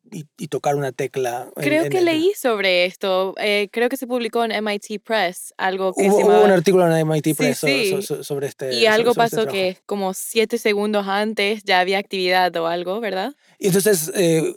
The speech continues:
Speaker 1: exactamente, un, varios segundos antes de, de que la persona, eh, conscientemente se da cuenta de "yo quiero hacer esto", eh, en,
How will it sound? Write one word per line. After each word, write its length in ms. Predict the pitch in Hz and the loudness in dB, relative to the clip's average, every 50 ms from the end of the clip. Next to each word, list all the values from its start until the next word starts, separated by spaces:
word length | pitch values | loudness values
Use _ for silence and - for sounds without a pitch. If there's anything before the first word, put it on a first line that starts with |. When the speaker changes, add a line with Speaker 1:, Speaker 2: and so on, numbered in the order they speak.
| _ - | _ -10
Speaker 1:
exactamente, 480 | - 143 - 190 170 180 175 160 156 151 | -8 -2 -2 0 0 2 0 2 0 0
un, 340 | 156 170 165 156 156 160 | 0 -2 -2 -4 -4 -2
varios 220 | 156 185 202 202 - | 0 2 2 2 2
segundos 320 | 190 190 190 190 170 - | 2 2 2 2 2 0
antes 320 | 180 185 190 175 190 180 165 | 0 0 2 0 0 0 2
de, 360 | 160 156 151 147 139 135 131 | 2 0 0 0 -2 -4 -4
de 180 | 139 135 139 | -6 -6 -6
que 100 | - 147 | -4 -4
la 100 | 139 139 | -4 -4
persona, 640 | - 131 131 - 170 175 170 165 160 156 151 143 143 156 165 _ - | -6 -8 -8 -4 -4 -2 0 0 0 2 0 0 -2 -6 _ _ -8
eh, 380 | 156 143 131 131 127 123 123 - - | -4 -2 -2 0 -2 -2 -4 -6 -6
conscientemente 880 | 139 135 135 - - 190 190 185 165 170 160 170 185 185 175 151 147 - | -6 -6 -4 -4 -2 0 0 0 0 0 0 2 0 0 0 -2 -4 -4
se 100 | - 143 | -4 -4
da 140 | 147 139 | -4 -4
cuenta 340 | - 160 156 156 139 143 135 127 | -2 -4 -4 -4 -2 -4 -4 -4
de 180 | 123 127 117 107 | -4 -6 -8 -8
"yo 240 | - - 151 151 | -10 -6 -6 -8
quiero 320 | 143 _ - 156 156 147 143 | -8 _ -6 -6 -4 -4 -6
hacer 320 | - - - 156 143 151 - | -8 -6 -8 -8 -8 -6 -8
esto", 440 | 160 143 - - - 202 240 240 _ _ _ _ _ _ _ _ _ - | -10 -10 -10 -10 -8 -8 -8 -8 _ _ _ _ _ _ _ _ _ -10
eh, 680 | 143 143 139 139 139 135 131 131 131 131 135 - - - | -6 -4 -2 -2 -2 -2 -2 -2 -2 -4 -4 -6 -6 -8
en, 540 | - 151 151 147 135 135 143 151 139 135 135 | -6 -6 -6 -6 -6 -10 -14 -18 -20 -20 -20